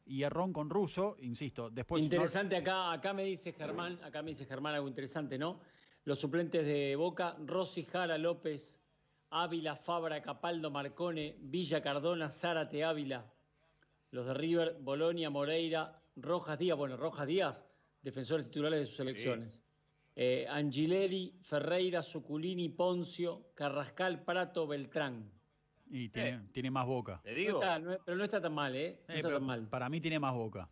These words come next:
Speaker 3: Sí, tiene más, pero ojo, porque lo-, los jugadores que mencionó Martín, que son de calidad, está Prato, los dos centrales,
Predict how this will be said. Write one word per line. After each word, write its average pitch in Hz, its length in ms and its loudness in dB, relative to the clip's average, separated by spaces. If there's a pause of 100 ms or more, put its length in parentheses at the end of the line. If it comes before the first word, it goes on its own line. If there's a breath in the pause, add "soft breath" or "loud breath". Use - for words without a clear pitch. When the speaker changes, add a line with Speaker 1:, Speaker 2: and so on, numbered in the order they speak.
(800)
Speaker 3:
Sí, 127 380 -4
tiene 139 200 0
más, 156 240 2
pero 113 600 -2
ojo, 120 320 -2
porque 113 220 -2
lo-, 110 380 -2
los 113 220 0
jugadores 127 360 2
que 120 100 -2
mencionó 120 680 -2 (380 soft breath)
Martín, 160 440 2
que 110 380 -2 (760 soft breath)
son 151 320 0
de 127 140 0
calidad, 131 500 4
está 120 220 -6
Prato, 180 600 -2
los 131 160 -6
dos 135 160 -6
centrales, 160 880 -2